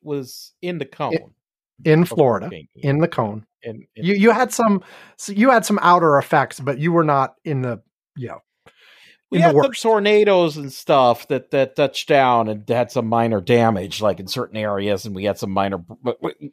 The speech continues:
Speaker 1: you know, we had some short power outages. Like, my parents lost power for about an hour. That's about it. But,
Speaker 2: Mm-hmm.
Speaker 1: but nothing, no-, nothing really significant. But there's some,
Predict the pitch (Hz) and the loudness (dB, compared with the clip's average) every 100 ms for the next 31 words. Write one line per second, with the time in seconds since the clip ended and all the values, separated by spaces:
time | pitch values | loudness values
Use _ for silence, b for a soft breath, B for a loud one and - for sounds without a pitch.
0 | - 143 117 - 143 131 - 113 - 139 | -10 -4 -4 -2 -4 -4 -6 -12 -10 -8
1 | 117 _ _ _ - 156 135 117 117 104 | -8 _ _ _ 0 2 4 4 2 -2
2 | 110 120 123 143 156 151 135 135 123 113 | -4 -4 0 -2 0 -2 -2 0 0 2
3 | 131 127 107 135 110 110 104 110 117 101 | 2 2 2 2 2 4 4 2 4 2
4 | 87 78 - _ _ _ _ - 95 - | 0 -8 -16 _ _ _ _ -14 -14 -8
5 | 90 85 92 80 - 98 - _ 165 156 | -8 -6 -6 -8 -8 -10 -10 _ -6 -4
6 | 131 131 123 135 135 123 101 - 143 139 | -4 -4 -2 0 2 0 0 -4 -2 -2
7 | 135 135 117 101 104 98 92 107 95 98 | 0 -2 -2 -2 -2 -2 -2 -6 -4 -4
8 | 98 101 95 117 101 95 - 95 85 | -4 -6 -4 -4 -4 -6 -6 -6 -6